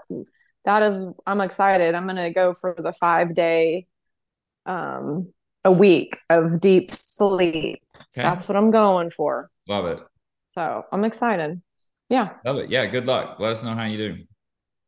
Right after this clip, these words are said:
Speaker 1: Yeah, I will.
Speaker 2: Uh, yeah. So we just talked about don't drink alcohol, and that's, like,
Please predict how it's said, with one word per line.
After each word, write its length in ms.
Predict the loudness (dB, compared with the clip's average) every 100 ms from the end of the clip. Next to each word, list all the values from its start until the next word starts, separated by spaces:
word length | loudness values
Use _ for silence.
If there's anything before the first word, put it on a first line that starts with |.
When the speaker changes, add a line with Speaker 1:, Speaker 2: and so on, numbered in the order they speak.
| _ _
Speaker 1:
Yeah, 220 | 2 4
I 20 | 4
will. 300 | 0 -2 -6 _ _ _ _ _ _ _ _ _ _ _ -8
Speaker 2:
Uh, 220 | -6 -2
yeah. 160 | -2 -2
So 140 | -2
we 80 | -6
just 220 | -6 -6
talked 240 | -4 -6 -4
about 400 | -4 -2 -4 -6
don't 200 | -6 -6
drink 200 | -8 -6
alcohol, 560 | -6 -6 -8 -8 -10 -8
and 100 | -4
that's, 240 | -4 -4
like, 320 | -2 -2 -4